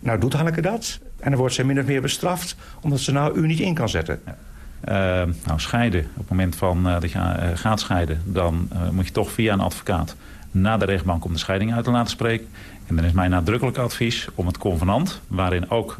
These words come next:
Speaker 2: de afspraken over alimentatie staan, om het convenant mee te sturen naar de rechtbank en door de rechter te laten bekrachtigen.
Speaker 1: U kunt voor Hanneke niks doen als organisatie. Durft u nog iets te zeggen over de mogelijkheden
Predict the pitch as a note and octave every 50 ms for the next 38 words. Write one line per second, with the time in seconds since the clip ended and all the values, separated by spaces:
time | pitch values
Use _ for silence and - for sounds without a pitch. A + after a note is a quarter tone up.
0 | - - F2 E2+ - - F#2+ F2+ - - F2+ E2+ E2+ E2 F2+ F2 E2+ D#2+ E2 E2+
1 | D#2+ E2 E2+ E2 A#2+ B2+ C3 C3 - - - G#2+ G2+ G2+ G2+ G2+ - - - -
2 | - - - - F#2 E2+ - - F#2 E2+ D2+ D#2+ A2+ B2+ A#2 G2+ G2+ E2 C#3 -
3 | - - - G2 F2+ E2+ E2 E2 E2+ E2+ F#2+ A2+ C3 B2+ A#2+ C3+ C#3 D3+ - -
4 | - - - - - - - - - A2+ F#2+ F#2 F2 E2 F2 G#2 A#2+ A#2+ C3+ B2
5 | - G#2+ G#2+ G#2 G2+ - F#2 - - - D#2+ - - - - - - - - -
6 | - - - - - - D3+ D3+ D3+ - D#3+ C#3 C3 - - C3 A#2 C3 B2+ B2
7 | A#2+ - A#2 A2 A#2+ B2 G#2+ G2 F#2+ - D3 D#3+ - - - - - D3 D3 C#3+
8 | - D3+ C#3+ A#2+ - D3+ C#3+ C#3+ C#3+ C#3 - - F#3 F3 - - - - - -
9 | - - - - - - - A#2+ A#2 D#3+ D#3 D#3 D#3+ - E3+ D3+ C#3 - F#3+ D#3+
10 | - D#3 A#2+ D3 D3 - - - D3 C3 G#2+ C3+ B2+ C3+ C#3+ C#3+ C3 C3+ A#2+ -
11 | - B2+ B2 - B2+ A#2